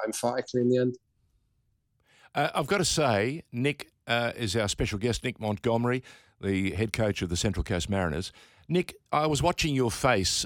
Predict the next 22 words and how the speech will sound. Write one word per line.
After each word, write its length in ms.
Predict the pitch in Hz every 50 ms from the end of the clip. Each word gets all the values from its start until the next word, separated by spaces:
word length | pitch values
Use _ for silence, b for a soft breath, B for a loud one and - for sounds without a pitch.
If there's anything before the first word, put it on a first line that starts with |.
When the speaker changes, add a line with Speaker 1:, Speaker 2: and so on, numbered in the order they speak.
| - -
Speaker 2:
uh, 80 | 101
when 160 | 95 104 104 98
the, 200 | 98 92 85 - -
when 220 | - 98 104 101 95
the 60 | 90
side 320 | - - 120 117 113 -
copped 320 | - - 110 - - _ -
those 220 | 104 98 95 -
two 220 | - - 113 107
goals, 420 | 87 101 98 95 80 69 76 - -
those 260 | 104 98 95 87 -
two 280 | - - 127 120 107 - B B B B
incisive 760 | B 113 107 - - 156 143 131 139 120 - 127 110 90 80
breaks, 360 | 87 107 107 101 92 - - -
those, 260 | 110 98 98 92 -
those 240 | - 98 104 98 -
counters 540 | - - 123 127 123 117 110 104 87 - - B B B B B
from 200 | B - 135 127
Western 280 | 131 135 123 - - 113
United, 440 | 110 110 110 107 113 117 107 101 95
and 100 | 104 113
I, 160 | 113 113 113